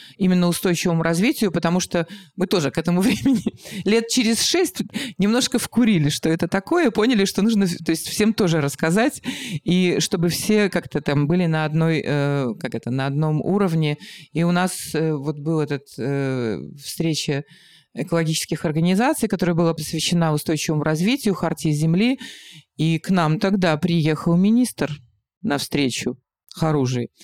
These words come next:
Ну вот это всё ещё были какие-то врем-, и когда вот мы уже начали, ну, всерьёз смотреть, что Минприрода — это, то есть, тот орган, с которым, видимо, нужно сотрудничать, чтобы что-то тоже менять.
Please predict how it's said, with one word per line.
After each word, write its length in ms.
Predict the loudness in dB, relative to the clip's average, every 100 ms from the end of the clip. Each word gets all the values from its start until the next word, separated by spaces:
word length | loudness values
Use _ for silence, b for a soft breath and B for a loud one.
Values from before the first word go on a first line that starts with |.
| B B -4
Ну 100 | 0
вот 160 | 2 0
это 180 | -2
всё 220 | -2 2 2
ещё 260 | 2 0 B B -8
были 280 | 0 2 2
какие-то 420 | 0 0 0 2
врем-, 200 | 2 2
и 120 | 0
когда 320 | 0 0 2 0
вот 160 | 0
мы 120 | 0
уже 140 | 2 2
начали, 480 | 0 0 0 -2 0
ну, 420 | 0 0 -4 -10
всерьёз 440 | -8 -2 0 0 -2
смотреть, 380 | -2 -2 -2 -4
что 160 | -2
Минприрода — 540 | -2 0 -2 0 0 -2
это, 320 | -2 -4 -4
то 100 | -8
есть, 400 | -8 -12 -18 -16 -8
тот 200 | -2 -2
орган, 260 | 0 -2
с 60 | -2
которым, 340 | -2 2 2
видимо, 260 | 2 2 2
нужно 340 | 2 2 0
сотрудничать, 640 | 0 -2 0 0 0 0 -6
чтобы 260 | -6 -4
что-то 340 | -4 -2 -2 -2
тоже 280 | -2 0 2
менять. 500 | 2 2 -2 -8